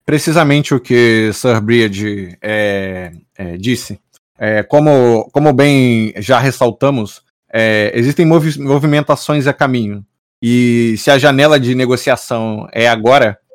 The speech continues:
é, contamos com o agora pra que seja tudo resolvido, como deve ser. É, é, com, com o tempo escorrendo pelas mãos, é, sugiro que essas negociações, compras, ou seja lá o que chamam,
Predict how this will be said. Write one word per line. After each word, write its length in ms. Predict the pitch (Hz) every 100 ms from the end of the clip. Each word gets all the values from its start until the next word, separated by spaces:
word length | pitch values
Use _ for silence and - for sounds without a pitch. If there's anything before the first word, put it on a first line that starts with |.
| _ _
é, 520 | 120 117 113 113 110 107
contamos 540 | 165 151 - 175 175
com 240 | - 165 165
o 40 |
agora 540 | 165 123 143 151 127 113 -
pra 180 | - 120
que 560 | - 123 117 113 110 113
seja 360 | - 127 127
tudo 320 | 120 180 160
resolvido, 600 | 135 151 147 110 110 101 - _ _
como 220 | 135 139
deve 260 | 127 131
ser. 300 | 127 - 107 - _ _ - - 120
É, 760 | 123 123 120 117 113 110 107 -
é, 320 | 107 98 90 - _ _ - - 117 113
com, 320 | 165 180 151
com 280 | 135 165 165
o 40 | 143
tempo 520 | 175 190 196 170 139
escorrendo 540 | 131 156 131 135 151
pelas 280 | 143 131 120
mãos, 420 | 117 135 135 - _ _ _
é, 440 | 117 120 117 113 110
sugiro 440 | - 165 147 185
que 100 | 180
essas 240 | 170 175 143
negociações, 880 | 147 131 - 127 - 131 143 123
compras, 540 | - - 147 143 110 107
ou 120 | 113
seja 300 | - 135 123
lá 140 | 113
o 60 | 127
que 120 | 123
chamam, 380 | 117 123 117 101